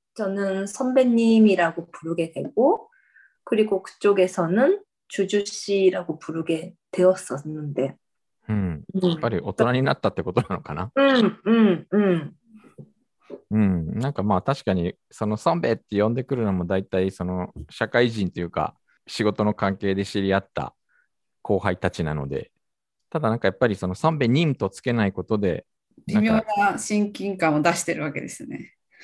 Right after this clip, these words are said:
Speaker 2: ぽい。
Speaker 3: あー、なるほど。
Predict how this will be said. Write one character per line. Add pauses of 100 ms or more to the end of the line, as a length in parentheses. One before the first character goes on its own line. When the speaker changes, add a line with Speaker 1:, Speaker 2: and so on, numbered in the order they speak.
(280)
Speaker 2:
ぽ
い。 (960)
Speaker 3:
あ (420)
ー、
な
る
ほ
ど。